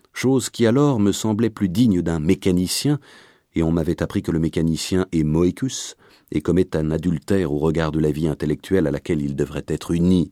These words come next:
en un très chaste nœud, mais quand bien même ses mains touchaient des choses très fragiles, comme certains codes aux miniatures encore fraîches, ou des pages consumées par le temps et friables comme du pain azime,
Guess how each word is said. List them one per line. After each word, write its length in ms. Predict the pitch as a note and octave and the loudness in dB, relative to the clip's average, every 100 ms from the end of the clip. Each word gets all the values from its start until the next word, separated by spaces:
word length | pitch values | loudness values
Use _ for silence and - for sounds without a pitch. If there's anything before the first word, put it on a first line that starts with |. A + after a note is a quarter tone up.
| _ | _
en 240 | C#2 C2 | -8 -6
un 100 | C2+ | -8
très 220 | C#2 - D2+ | -8 -8 -6
chaste 340 | D2+ D2+ - | -6 -6 0
nœud, 220 | G#2 D#3 - - - - - _ _ _ _ | 2 2 0 -16 -20 -20 -20 _ _ _ _
mais 200 | A#2+ C#3+ | 4 4
quand 220 | - E3+ | 4 2
bien 200 | C3+ C3+ | 4 4
même 240 | C3+ D#3 C#3 | 4 4 2
ses 200 | - A#2+ | 2 2
mains 220 | B2 A#2 | 4 2
touchaient 340 | A2 G#2+ B2+ | -2 -2 0
des 140 | A2 F2 | 2 0
choses 280 | - G#2 - | -2 -4 -2
très 180 | F2+ | -4
fragiles, 600 | E2+ D#2+ D2+ C3 C3 F#2 - _ _ _ | -2 -2 2 2 2 -2 -8 _ _ _
comme 160 | E2+ D#2 | -2 -2
certains 380 | E2 - E2+ | -4 -4 -4
codes 440 | - - G2 D#2+ D2 | 0 2 2 2 -2
aux 100 | D2 | 0
miniatures 500 | D2+ E2 C#2+ - D#2 | 2 2 0 -4 -6
encore 280 | C#2+ D2+ - | -6 -8 -8
fraîches, 560 | - B2+ C#3 G2 - - - - E2 | -4 -2 -2 -8 -12 -18 -20 -8 -2
ou 60 | |
des 120 | D#2 | -2
pages 280 | - D2+ - | -2 -4 -4
consumées 440 | D#2 C#2+ - E2 E2+ | -6 -6 -2 -2 -2
par 180 | C#2 | -4
le 120 | C#2+ C#2+ | -6 -4
temps 280 | - A2 - | -4 -2 -2
et 100 | D2 | -6
friables 580 | - D#2+ E2+ D#2+ C#2 - | -4 -2 0 0 -4 -8
comme 240 | C#2+ C#2 | -8 -6
du 120 | C2+ | -8
pain 200 | - C#2+ | -8 -4
azime, 440 | D2 D2 D#3+ D#3 | -2 0 0 0